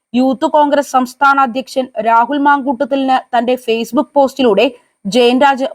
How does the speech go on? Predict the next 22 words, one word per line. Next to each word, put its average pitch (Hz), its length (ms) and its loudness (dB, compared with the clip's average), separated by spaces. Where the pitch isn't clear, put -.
മറുപടി 208 420 -2
നൽകിയത്. 196 420 0
രാഹുലിന്റെ 226 680 0
ആരോപണങ്ങൾക്ക് 262 640 0
മറുപടി 233 400 -2
പറയേണ്ട 262 340 -2
കാര്യമില്ലെന്നും 233 600 0
എന്നാൽ 320 200 2
തെറ്റിദ്ധാരണ 330 680 0
പരത്തുന്നതിനാലാണ് 294 920 0
മറുപടി 247 420 -2
നൽകുന്നത് 269 480 -2
എന്നും 220 160 -2
വിവാദങ്ങൾക്കിടയിൽ 269 920 0
ജയൻ 240 260 -2
രാജ് 247 260 0
വ്യക്തമാക്കി. 208 540 -2
ജയൻ 220 280 2
രാജിന്റെ 240 340 2
Facebook 226 480 -2
പോസ്റ്റിന്റെ 269 420 0
പൂർണ്ണ 247 320 0